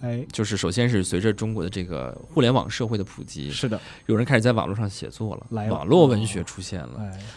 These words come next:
Speaker 2: 然后在这个时候呢，啊，我觉得就是结合了像王朔呀、周星驰这种各种各样的传统，
Speaker 1: 时代滋养。
Speaker 2: 出现了这样一位作者，
Speaker 1: 嗯。
Speaker 2: 金河在，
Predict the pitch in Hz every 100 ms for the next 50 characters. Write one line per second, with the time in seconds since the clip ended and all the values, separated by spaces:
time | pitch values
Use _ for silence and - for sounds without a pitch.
0 | - 101 135 160 185 143 127 156 139 131
1 | 139 - - - _ 95 104 95 107 107
2 | 104 143 156 123 110 80 62 - - 98
3 | 110 85 95 92 73 90 - 95 60 53
4 | 95 98 98 - 62 95 - - - 92
5 | 90 90 82 - 71 101 92 - - 127
6 | 156 139 170 185 - - - 135 131 127
7 | 98 113 98 92 95 117 73 - - 151
8 | 131 104 151 143 85 113